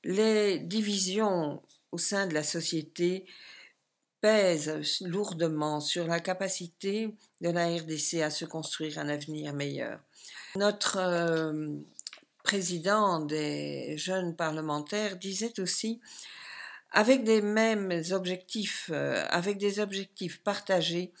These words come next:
nous sommes incapables de nous unir. Le plus grand gâchis, c'est de voir que nous comptons des milliers de talents dans notre pays, mais que nous sommes incapables de construire une intelligence commune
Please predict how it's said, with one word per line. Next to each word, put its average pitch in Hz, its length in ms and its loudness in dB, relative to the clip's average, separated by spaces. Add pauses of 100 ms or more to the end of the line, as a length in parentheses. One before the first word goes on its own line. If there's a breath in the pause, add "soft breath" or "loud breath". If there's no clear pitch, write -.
(380 loud breath)
nous 180 120 -2
sommes 185 380 2
incapables 170 720 -2
de 156 100 -4
nous 156 280 -4
unir. 143 340 -8 (520 loud breath)
Le 190 140 0
plus 220 180 0
grand 214 220 0
gâchis, 214 460 2
c'est 196 220 0
de 180 100 -2
voir 196 340 2
que 196 80 -6
nous 175 140 0
comptons 190 560 -4
des 165 180 -4
milliers 190 460 -2
de 175 100 -2
talents 165 440 -2
dans 160 160 -4
notre 165 340 -6
pays, 151 420 -6 (460 loud breath)
mais 185 120 0
que 208 100 -2
nous 208 160 0
sommes 196 340 0
incapables 175 720 -2
de 175 100 -6
construire 175 640 -4
une 165 140 -2
intelligence 160 680 -4
commune 151 440 -4